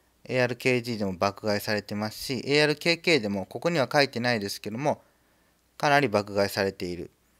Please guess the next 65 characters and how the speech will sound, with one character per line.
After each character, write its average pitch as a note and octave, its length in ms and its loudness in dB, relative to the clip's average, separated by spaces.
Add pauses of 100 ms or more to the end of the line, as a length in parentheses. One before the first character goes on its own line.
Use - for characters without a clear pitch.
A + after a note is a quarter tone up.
(320)
と D#3+ 120 4
い D3+ 40 0
っ - 20 -10
た - 180 -2
状 F#2+ 140 -4
況 D#2+ 240 -12
で F2+ 100 -12
す - 80 -16
ね。 A#2 260 -8 (1400)
あ F#3 100 -2
と E3 140 2
は、 D3+ 160 10
ま C#3 140 4
あ、 A2 80 0 (420)
ピ D3 260 0
ー C#3+ 80 10
エ C#3 40 8
ー C3+ 40 2
シ C#3 260 -4
ー C3 40 -8
ビ B2+ 200 -4
ー、 - 40 -16 (200)
パ C3+ 120 0
シ C3+ 140 -4
フ C#3 60 0
ィ C#3+ 40 0
ッ C3+ 80 -12
ク - 80 -12
サ C#3 220 6
イ C#3 40 4
エ C3+ 40 2
ン C3 40 -4
シ A2+ 220 -8
ズ G#2 100 -6
の G#2+ 80 -4
こ A#2+ 100 -6
と - 120 -8
も B2 140 0
ち - 100 -10
ょ C3+ 60 2
ろ C#3+ 40 0
っ C#3+ 60 -2
と - 160 -4
だ C#3+ 100 0
け B2+ 320 0 (260)
説 - 260 -8
明 G#2 160 -2
し - 60 -10
た G#2+ 140 -4
い F2+ 80 -2
か G2+ 120 -6
な C3 120 0
と F2 180 -10 (500)
思 F2+ 120 -10
っ - 20 -12
て - 160 -18
い D#2+ 60 -14
ま F#2+ 160 -6
す。 - 200 -20 (2000)
こ C#3 120 -2
れ D3 100 6
が E3+ 140 10
で A2 80 2
す - 100 -8
ね、 E2 160 -10